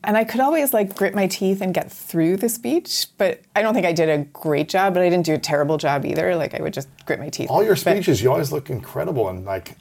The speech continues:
Speaker 2: on it, and you remember everything, and you're
Speaker 1: <laughs>
Speaker 2: connecting with the audience. You look like you're a trained pro.
Speaker 1: Well, I don't feel all those things anymore.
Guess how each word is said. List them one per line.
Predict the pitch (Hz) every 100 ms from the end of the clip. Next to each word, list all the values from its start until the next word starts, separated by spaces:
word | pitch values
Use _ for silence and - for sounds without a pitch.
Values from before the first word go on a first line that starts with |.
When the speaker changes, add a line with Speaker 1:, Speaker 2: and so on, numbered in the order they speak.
| _ -
Speaker 2:
on | 123 127
it, | 131 135
and | 104
you |
remember | 95 90 120 143
everything, | 139 127 131 131 131 123
and | 95
you're | 95 92 -
Speaker 1:
<laughs> |
Speaker 2:
connecting | - 123 135 131 135
with | 131
the | 120
audience. | 113 131 135 131 -
You |
look | 127 131
like | 123 104
you're | 117
a | 107
trained | - - 123 123 113
pro. | - - - - -
Speaker 1:
Well, | 208
I | 208
don't | 220
feel | 208 214 208
all | 185 160
those | 156
things | 156 151 151
anymore. | 156 156 160 - 170